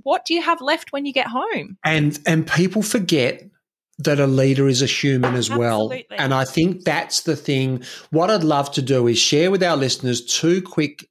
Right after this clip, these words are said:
Speaker 2: anecdotes and then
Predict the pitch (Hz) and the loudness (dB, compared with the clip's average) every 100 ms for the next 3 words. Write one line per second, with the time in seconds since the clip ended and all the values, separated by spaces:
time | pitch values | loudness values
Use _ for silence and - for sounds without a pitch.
0 | _ - 127 131 - 127 117 214 - - | _ -4 -2 -4 -2 -2 0 -2 -2 -4
1 | - - - - _ _ 143 135 147 147 | -4 -14 -20 -20 _ _ -4 0 2 2
2 | 147 165 | 2 -2